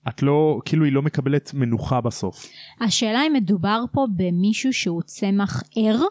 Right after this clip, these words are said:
Speaker 2: או צמח רדום, כמו, אה, brain death, כאילו מוות
Speaker 1: כן.
Speaker 2: מוחין.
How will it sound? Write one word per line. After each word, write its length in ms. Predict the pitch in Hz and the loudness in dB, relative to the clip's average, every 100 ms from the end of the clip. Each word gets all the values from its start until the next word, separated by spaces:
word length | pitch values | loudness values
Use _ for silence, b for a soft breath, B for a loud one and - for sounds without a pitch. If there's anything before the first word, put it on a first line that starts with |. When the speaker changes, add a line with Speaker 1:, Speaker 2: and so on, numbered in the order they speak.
| _ _ - | _ _ -10
Speaker 2:
או 80 | 202 | -10
צמח 560 | - 208 196 202 - 160 180 | -4 -2 0 -2 -2 -2 0
רדום, 440 | 165 233 185 165 151 _ _ _ | 2 2 2 -2 -10 _ _ _
כמו, 560 | - 220 233 233 233 - _ 214 | 0 4 4 2 0 -4 _ -4
אה, 40 | 196 185 190 175 160 | -4 -2 -2 -2 0
brain 400 | 214 226 196 175 | 2 2 0 -2
death, 340 | 143 - - _ _ - | -6 -8 -12 _ _ -10
כאילו 340 | - 190 180 | -4 0 2
מוות 240 | 185 214 220 | 2 2 2
Speaker 1:
כן. 180 | 143 151 | 2 2
Speaker 2:
מוחין. 420 | - 220 175 | 0 -2 -2